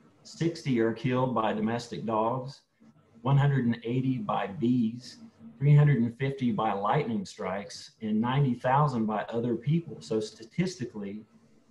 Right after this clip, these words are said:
you are far less likely to get killed by a bear than just about anything. I, I, I think the most dangerous thing we do is just get in our car and drive down the street. Um, so bears are, they're just not out to get us. Uh, here in Virginia,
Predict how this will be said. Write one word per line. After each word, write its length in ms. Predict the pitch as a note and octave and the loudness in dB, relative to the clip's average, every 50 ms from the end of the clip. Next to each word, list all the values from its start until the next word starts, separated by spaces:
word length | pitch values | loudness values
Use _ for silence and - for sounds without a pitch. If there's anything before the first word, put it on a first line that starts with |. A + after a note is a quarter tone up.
| - - | -12 -4
you 180 | B2+ B2+ B2+ B2 | -2 0 2 2
are 200 | A#2+ A2+ - - - - _ | 2 0 0 -4 -14 -2 _
far 480 | C#3 D3 D3+ D#3 D#3 D3+ D3 C#3+ - - - _ G#2 | 6 8 8 8 8 8 6 4 0 -6 -12 _ -8
less 300 | A2 B2 C3 C#3+ - - | -2 0 0 0 2 2
likely 400 | C3 B2+ A#2+ A#2 - B2+ A#2 A2+ | 2 2 2 2 0 0 0 2
to 80 | A2 A2 | 2 0
get 280 | A2 A#2+ A#2 A2 - | 0 0 -2 -2 -4
killed 300 | - - A#2 A#2+ B2 A2 | -2 0 0 0 0 0
by 180 | A2 A2 G2+ G2+ | -2 -2 -2 -2
a 40 | G#2 | -4
bear 320 | A2 A2+ A2+ A2+ A#2 A2+ | -2 0 0 0 2 0
than 120 | G#2+ G2 G#2+ | 0 -2 -2
just 180 | B2 C3 - | -4 -6 -6
about 240 | A#2+ A#2 A2+ A2+ G#2+ | -4 -2 -2 0 0
anything. 640 | A2 A#2 A#2 A2+ A2+ - F#2+ F#2+ F#2 F2 F#2 F#2 F2 | 0 -2 -2 -4 -4 -6 -8 -8 -8 -8 -8 -8 -8
I, 80 | F#2 G#2+ | -8 -10
I, 180 | - - G#2+ D#2+ - - _ - - A2+ A2 | -10 -12 -16 -18 -18 -20 _ -20 -20 -20 -18
I 60 | A2+ | -18
think 260 | - - A#2+ A2+ - - | -12 -6 -6 -6 -4 -2
the 60 | A#2 | -4
most 260 | A#2 A#2 A2+ A2+ - | -2 -2 -2 -4 -2
dangerous 420 | - A#2+ A#2+ A#2+ A2+ A2+ A2 A2 - | -2 0 0 0 0 0 -4 -4 -2
thing 180 | - A#2+ A#2 | -4 -2 0
we 100 | A2+ G#2+ | 0 0
do 340 | G2 G2 A2 A2+ A#2 A2+ G#2+ G2+ | 2 4 4 6 6 6 4 4
is 100 | G2+ G2 | 0 -8
just 180 | G#2 - - | -12 -14 -6
get 120 | - A2+ - | -6 -6 -4
in 100 | F#2+ G#2+ | -4 -4
our 220 | G#2+ G#2 G2+ G2+ | -2 -2 -4 -4
car 400 | - - - A2+ A2 G#2+ G#2 G#2 | -8 -4 -2 0 0 0 0 -2
and 180 | G2+ F#2+ G2+ G2+ | -4 -6 -6 -6
drive 240 | G#2 G#2 G#2 F#2+ G2 | -6 -6 -8 -6 -6
down 180 | G2 G2+ G#2 | -4 -4 -4
the 60 | F#2+ F#2 - - | -4 -6 -8 -6
street. 280 | - A2+ G#2+ G#2 F#2+ E2 - - - - - - - - - - _ _ | -4 -2 -2 -2 -4 -8 -12 -18 -18 -18 -18 -18 -20 -20 -20 -20 _ _
Um, 320 | G#2+ G#2+ G2+ F#2+ G2 G2+ | -6 -4 -4 -2 -2 -4
so 200 | B2+ - A2+ G#2+ | -2 0 0 0
bears 340 | G#2+ B2+ C3+ C#3+ D3 D3 C3+ | 0 4 4 6 6 6 6
are, 200 | B2+ B2 A#2 - - | 4 0 -2 -4 -2
they're 200 | A2+ A2+ A2 A2 B2+ D3+ | 0 0 0 2 2 2
just 120 | C#3+ - | 2 2
not 140 | C#3 C3 C3 B2+ | 2 2 2 2
out 240 | B2+ B2+ A#2+ - | 2 0 0 -2
to 80 | - A2+ | -2 0
get 180 | G#2+ A2 A2+ A2+ | 2 4 6 6
us. 380 | A#2 A#2 A#2 - - - - _ _ _ _ _ _ _ _ _ - | 6 4 2 -4 -10 -14 -20 _ _ _ _ _ _ _ _ _ -6
Uh, 180 | A#2 A#2 A2 | -4 -2 -2
here 280 | G#2 - C3+ D#3+ F#3+ F#3+ | 0 4 4 4 6 6
in 140 | D#3+ C#3+ A#2 | 4 4 4
Virginia, 680 | A#2+ B2 A2+ A#2 C3 D3 F3 F#3+ D3+ A2 G#2+ A2+ A#2 | 2 -2 -2 0 2 2 4 2 2 0 0 -4 -6